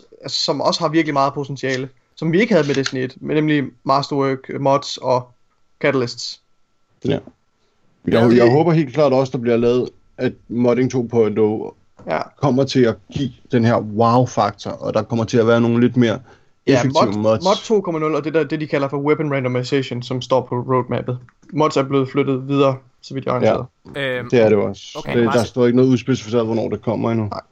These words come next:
Speaker 3: Martin,
Speaker 2: Mm.
Speaker 3: så er du inde på, på det her med gear. Efter,
Speaker 2: Yes.
Speaker 3: øh, grinden efter tier tolv gearet, eller hvad man skal kalde det. Den kan du
Speaker 2: Ja.
Speaker 3: godt lide.
Speaker 2: Det, det kan jeg. Øh, fordi det er lidt en, øh,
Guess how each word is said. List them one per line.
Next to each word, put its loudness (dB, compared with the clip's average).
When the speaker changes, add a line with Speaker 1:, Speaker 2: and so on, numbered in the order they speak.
Speaker 3:
Martin, -6
Speaker 2:
Mm. -12
Speaker 3:
så -10
er -8
du -12
inde -12
på, -2
på -4
det -10
her -12
med -14
gear. -14
Efter, -4
Speaker 2:
Yes. 2
Speaker 3:
øh, -16
grinden -8
efter -14
tier -12
tolv -10
gearet, -18
eller -20
hvad -20
man -20
skal -20
kalde -20
det. -20
Den -8
kan -8
du 0
Speaker 2:
Ja. 4
Speaker 3:
godt -2
lide. -20
Speaker 2:
Det, -2
det -2
kan 2
jeg. 0
Øh, 4
fordi 0
det 6
er 4
lidt 2
en, 4
øh, 2